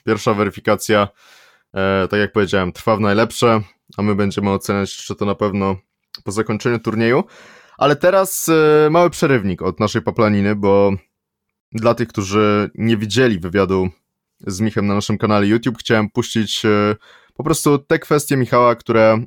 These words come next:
on poruszył właśnie na temat samego Flashpointu, na temat, e, przygotowań Envy do tego turnieju. Także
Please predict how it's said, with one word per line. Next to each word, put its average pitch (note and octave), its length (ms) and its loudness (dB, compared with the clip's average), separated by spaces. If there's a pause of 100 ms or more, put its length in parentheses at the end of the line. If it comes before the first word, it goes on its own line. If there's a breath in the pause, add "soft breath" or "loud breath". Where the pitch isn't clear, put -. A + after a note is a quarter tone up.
(120)
on A2+ 160 0
poruszył A2+ 400 2
właśnie A2 300 0
na G#2 60 0
temat G#2 280 -2
samego G2+ 280 -2
Flashpointu, C3 500 -2
na G#2 100 0
temat, G2 440 -2
e, G2+ 180 2
przygotowań A#2+ 560 0
Envy A2 240 -4
do G#2+ 120 -4
tego G#2+ 200 0
turnieju. A2 480 0 (520 soft breath)
Także A2 460 2